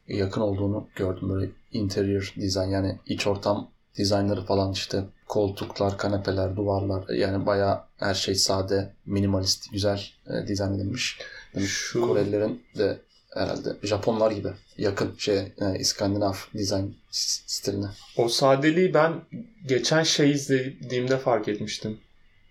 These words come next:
Speaker 2: Parazit miydi?
Speaker 1: Hmm, evet.
Speaker 2: Yine çok popüler
Speaker 1: O da
Speaker 2: olan
Speaker 1: Kore.
Speaker 2: bir Kore filmi vardı.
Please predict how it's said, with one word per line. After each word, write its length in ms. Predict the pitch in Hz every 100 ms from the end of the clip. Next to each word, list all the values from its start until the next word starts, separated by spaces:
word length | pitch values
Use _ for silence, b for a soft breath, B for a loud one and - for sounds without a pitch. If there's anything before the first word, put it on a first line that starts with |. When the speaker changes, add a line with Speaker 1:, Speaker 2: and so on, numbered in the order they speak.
| _ -
Speaker 2:
Parazit 540 | 127 120 117 151 -
miydi? 440 | 117 107 101 101 - _ _ -
Speaker 1:
Hmm, 340 | 123 117 101 113
evet. 340 | 113 98 - -
Speaker 2:
Yine 220 | 123 120 120
çok 160 | 131 -
popüler 380 | 120 - 120 120
Speaker 1:
O 40 |
da 80 | 120
Speaker 2:
olan 180 | 120 113
Speaker 1:
Kore. 80 | 117
Speaker 2:
bir 340 | 113 107 -
Kore 280 | - 113 117
filmi 320 | 123 117 120
vardı. 420 | 110 95 92 101